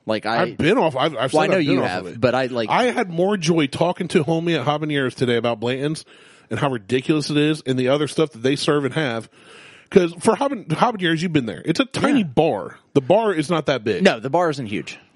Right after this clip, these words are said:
Speaker 2: But the selection, they've got Johnny Walker Red and Blue Label. They've got Blanton's. They've got some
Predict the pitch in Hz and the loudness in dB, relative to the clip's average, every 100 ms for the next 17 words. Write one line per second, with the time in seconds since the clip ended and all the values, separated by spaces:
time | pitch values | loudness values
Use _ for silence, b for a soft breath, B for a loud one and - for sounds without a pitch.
0 | - 180 - - 185 226 143 139 180 165 | 0 0 0 -2 -2 -2 -2 -4 -2 -2
1 | 135 160 151 156 147 117 127 139 120 127 | -2 -2 0 -2 -2 -2 0 0 0 0
2 | 127 123 123 123 120 _ b b - 131 | 0 0 0 -2 -4 _ b b -6 -2
3 | 151 139 113 127 131 127 131 131 - 123 | -2 -4 -4 -4 -2 -4 -4 -6 -8 -4
4 | 135 139 139 - 127 120 135 | -2 -2 -2 -4 -4 -4 -8